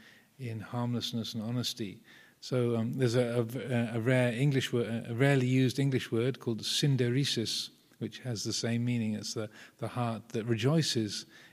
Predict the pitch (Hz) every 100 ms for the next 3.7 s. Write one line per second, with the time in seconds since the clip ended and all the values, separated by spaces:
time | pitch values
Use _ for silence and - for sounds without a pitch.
0 | _ 131 113 110 110 127 113 120 120 120
1 | - 120 107 107 117 113 117 110 - 107
2 | 107 107 107 113 117 104 - 104 113 107
3 | 110 110 113 107 113 - 113